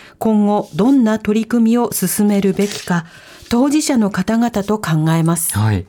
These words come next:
Speaker 2: あの、あくまで厚労省はガイドラインを
Speaker 1: ガイ-、そうでした。
Speaker 2: 提示して、
Speaker 1: はい。
Speaker 2: え、今の児童虐待防止法でも対処できるよっていうふうにも発信をしたわけです。
Speaker 1: うん。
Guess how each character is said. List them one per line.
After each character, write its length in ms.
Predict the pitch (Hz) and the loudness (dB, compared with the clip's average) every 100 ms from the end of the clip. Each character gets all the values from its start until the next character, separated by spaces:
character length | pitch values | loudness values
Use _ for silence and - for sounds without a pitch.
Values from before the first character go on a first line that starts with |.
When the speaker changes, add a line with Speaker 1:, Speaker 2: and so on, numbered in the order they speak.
| - - _ - | -16 -20 _ -2
Speaker 2:
あ 100 | 110 | 0
の、 100 | 131 | 0
あ 40 | |
く 80 | 147 | 0
ま 120 | 131 | 0
で 100 | 139 | 0
厚 240 | 131 135 | 0 0
労 140 | 135 135 | 0 0
省 160 | 104 | -2
は 80 | 87 | -2
ガ 120 | 117 | 0
イ 80 | 165 | 0
ド 80 | 175 | 0
ラ 120 | 202 | 0
イ 60 | 123 | 0
ン 80 | 85 | -2
を 20 | |
Speaker 1:
ガ 220 | - 165 | -4 -4
イ-、 80 | - | -4
そ 180 | - 220 | -4 -2
う 60 | |
で 100 | 170 | -2
し 80 | 135 | -4
た。 60 | - | -2
Speaker 2:
提 160 | 107 | -2
示 160 | 95 175 | -2 -4
し 80 | 160 | -2
て、 80 | 117 | -4
Speaker 1:
は 60 | |
い。 40 | - - - 110 | -4 -14 -8 -4
Speaker 2:
え、 60 | |
今 180 | 147 214 | -2 0
の 100 | 202 | 0
児 120 | 117 | 0
童 100 | 127 | 0
虐 160 | 123 127 | 0 -2
待 220 | - 92 | -4 -2
防 180 | 101 104 | 0 -2
止 140 | - | -2
法 100 | 117 | -2
で 80 | 107 | 0
も 100 | 95 | -2
対 240 | - 196 190 | -2 -2 0
処 120 | 135 | -2
で 100 | 135 | -2
き 140 | 165 | -2
る 80 | 143 | 0
よ 80 | 165 | 0
っ 60 | |
て 180 | 160 202 | -2 -2
い 20 | |
う 40 | 214 | 0
ふ 20 | |
う 20 | |
に 80 | 143 | 0
も 80 | 95 | 0
発 160 | 95 | -2
信 160 | - 95 | -2 -2
を 60 | 85 | -2
し 60 | |
た 100 | 92 | -4
わ 100 | 80 | -2
け 120 | 76 | 0
で 120 | 143 139 | 0 0
す。 140 | 135 | -2
Speaker 1:
う 20 | |
ん。 140 | 131 | -4